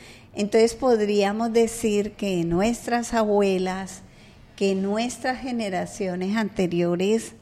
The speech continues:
a mediados del siglo veinte eran niños y niñas, porque no tenían derechos, tenían que cuidarlas, o el marido,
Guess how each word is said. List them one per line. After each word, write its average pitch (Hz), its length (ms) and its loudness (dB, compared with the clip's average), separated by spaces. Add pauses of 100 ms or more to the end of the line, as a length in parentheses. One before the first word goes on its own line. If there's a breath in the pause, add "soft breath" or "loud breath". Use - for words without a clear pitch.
(160)
a 196 140 0
mediados 175 560 2
del 220 160 -4
siglo 190 440 -2
veinte 208 560 0 (1300 loud breath)
eran 254 320 2
niños 415 580 -6 (100)
y 247 100 -2
niñas, 269 800 -6 (160)
porque 220 640 4
no 226 200 -2
tenían 262 520 -2
derechos, 233 640 -4
tenían 202 400 -2
que 220 160 -6
cuidarlas, 247 880 -6
o 214 100 0
el 190 140 -2
marido, 247 840 -4